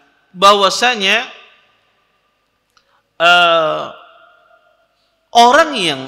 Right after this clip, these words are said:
berniat tersebut hendaknya dia mumayyiz. Ya, dia adalah seorang mumayyiz. Mumayyiz itu apa? Mumayyiz itu dia mengerti tentang pembicaraan, bisa menjawab. Ya, itu mumayyiz. Ke-, sebagian ulama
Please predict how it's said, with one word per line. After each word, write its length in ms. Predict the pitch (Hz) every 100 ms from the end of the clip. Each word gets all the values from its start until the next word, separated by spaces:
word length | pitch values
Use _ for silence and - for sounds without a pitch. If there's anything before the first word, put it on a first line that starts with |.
| 165
berniat 400 | 220 269 269 262
tersebut 400 | 240 - 220 302 233
hendaknya 340 | 233 254 285 311
dia 20 | 311
mumayyiz. 880 | 311 320 330 269 156 - - - - _ _ _ _ _ _ _ _ _ _ _ _ _ -
Ya, 200 | 156 196
dia 240 | 254 254
adalah 200 | 240 269
seorang 240 | 269 240 269
mumayyiz. 320 | 254 247 214 247
Mumayyiz 440 | 262 277 269 269 277
itu 160 | 277
apa? 480 | 269 180 139 131 156 _ _ _ _
Mumayyiz 520 | 226 269 277 262 247 -
itu 320 | 214 285 294
dia 240 | 240 262
mengerti 960 | 247 233 226 226 - 233 185 131 - _ _
tentang 360 | 190 190 185 -
pembicaraan, 880 | 208 180 175 180 165 147 190 214
bisa 240 | 170 165 170
menjawab. 600 | 151 135 135 127 131 - - _ _ _ _ _
Ya, 320 | 139 131 127 - _ _
itu 240 | 170 254
mumayyiz. 800 | 214 151 131 127 - - - - _ _ _ _ _
Ke-, 160 | - 135
sebagian 320 | 165 170 175
ulama 400 | 170 160 185